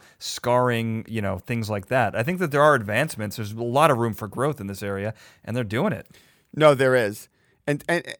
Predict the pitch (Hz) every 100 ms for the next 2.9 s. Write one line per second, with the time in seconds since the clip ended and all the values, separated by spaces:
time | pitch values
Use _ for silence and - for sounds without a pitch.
0 | _ _ - - 208 226 202 202 196 190
1 | 170 160 165 - 170 175 160 156 143 151
2 | 147 143 143 - _ - 151 170 190